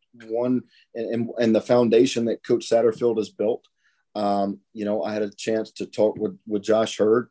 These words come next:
at that time. He was the interim, but I was so impressed with, with him and his vision for, you know,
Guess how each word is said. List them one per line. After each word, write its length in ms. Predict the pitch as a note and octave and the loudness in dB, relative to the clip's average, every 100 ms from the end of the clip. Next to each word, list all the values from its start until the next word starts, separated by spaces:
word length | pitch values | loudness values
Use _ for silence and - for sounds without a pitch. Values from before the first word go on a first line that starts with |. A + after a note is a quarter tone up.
| - | -12
at 100 | - | -4
that 180 | G#2+ - | -4 -2
time. 240 | G#2+ G#2 | -6 -4
He 100 | A2 | -6
was 160 | G#2 - | -8 -12
the 80 | - | -10
interim, 340 | G#2+ A2 A#2+ B2+ - - | 0 2 4 2 -4 -6
but 100 | - | 4
I 60 | B2 | 6
was 240 | B2+ G#2 | 4 0
so 240 | - C#3+ D3 | 0 2 2
impressed 480 | A2+ - A#2+ G#2+ - | -2 0 0 0 -6
with, 240 | G#2 G2+ - | -6 -6 -8
with 180 | G2+ - | -14 -4
him 420 | A2+ A2+ A2+ G#2 - _ - | 0 4 4 0 -6 _ -20
and 100 | - | -18
his 220 | - A2+ G2+ | -2 -2 4
vision 380 | A2 G#2 G#2+ | 4 4 0
for, 500 | G2+ G#2+ G#2 G#2 G2+ - | -2 0 2 2 0 -6
you 140 | A2 | -6
know, 260 | G2+ G2 F#2 | -2 -2 -4